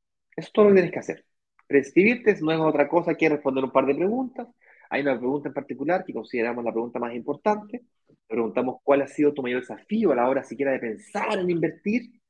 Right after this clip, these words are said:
en propiedades en el Caribe. ¿Cuál ha sido tu mayor desafío? Obstáculo, frustración, deseo. Y ahí tú, tú tienes que ser lo más detallista y profundo posible. Esas respuestas nos ayudan a entender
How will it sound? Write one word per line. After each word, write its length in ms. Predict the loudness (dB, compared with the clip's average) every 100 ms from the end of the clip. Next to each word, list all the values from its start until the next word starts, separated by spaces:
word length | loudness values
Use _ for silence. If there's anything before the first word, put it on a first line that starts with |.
| _ -18
en 80 | -8
propiedades 380 | -4 2 2 2
en 60 | -4
el 80 |
Caribe. 400 | -4 -2 -2 -2
¿Cuál 160 | 0 -2
ha 20 |
sido 200 | 0 -2
tu 80 | 0
mayor 220 | 0 0
desafío? 420 | -2 -8 -4 -4
Obstáculo, 500 | -4 -6 -8 -6 -8
frustración, 580 | -6 -10 -12 0 0 0
deseo. 400 | -8 -4 0 0 _ _ _ _ _ _ _ _ -20 0
Y 100 | 4
ahí 200 | 4 2
tú, 200 | -10 -12 _
tú 80 | -2 -2 -2 _
tienes 240 | -4 -4 -4
que 200 | -6 -6 -12 _
ser 180 | -8 -4
lo 80 | -2
más 180 | -4 -6
detallista 440 | -10 -4 -4 -2 -2
y 20 |
profundo 400 | -4 -6 -4 -2
posible. 500 | -4 -2 -2 -2 -8 _ _
Esas 200 | -8 -6
respuestas 600 | -6 -8 -6 -6 -6 -14 -14 _ _ _ _ -14
nos 160 | -10 -6
ayudan 280 | -2 -2
a 60 | -2
entender 720 | -4 -2 -4 0 0 0 -4